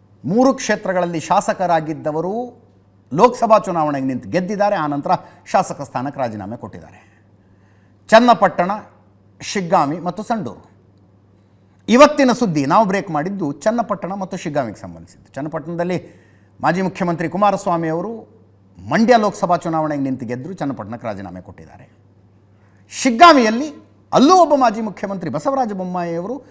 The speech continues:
ಹಾವೇರಿ ಲೋಕಸಭಾ ಚುನಾವಣೆಗೆ ನಿಂತ್ಕೊಂಡ್ರು, ಗೆದ್ದರು, ಶಾಸಕ ಸ್ಥಾನಕ್ಕೆ ರಾಜೀನಾಮೆ ಕೊಟ್ಟಿದ್ದಾರೆ.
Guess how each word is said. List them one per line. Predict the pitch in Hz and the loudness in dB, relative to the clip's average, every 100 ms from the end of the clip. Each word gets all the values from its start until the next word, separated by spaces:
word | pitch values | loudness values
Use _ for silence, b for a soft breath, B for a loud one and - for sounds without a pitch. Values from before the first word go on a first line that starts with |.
| b _ | b _
ಹಾವೇರಿ | 180 254 311 | 4 4 2
ಲೋಕಸಭಾ | 277 240 - 196 185 | -2 -4 -4 -4 -4
ಚುನಾವಣೆಗೆ | 185 165 156 151 | -4 -6 -6 -6
ನಿಂತ್ಕೊಂಡ್ರು, | 143 135 160 160 226 254 226 190 147 120 | -6 -8 -10 -10 -8 -8 -8 -8 -8 -4
ಗೆದ್ದರು, | 175 156 180 269 - _ _ _ _ - | -4 -4 -8 -12 -14 _ _ _ _ -2
ಶಾಸಕ | 180 - - | -2 -2 -8
ಸ್ಥಾನಕ್ಕೆ | 120 113 123 127 | -10 -10 -10 -10
ರಾಜೀನಾಮೆ | 107 90 90 | -10 -10 -14
ಕೊಟ್ಟಿದ್ದಾರೆ. | 117 113 85 - - | -16 -18 -20 -20 -20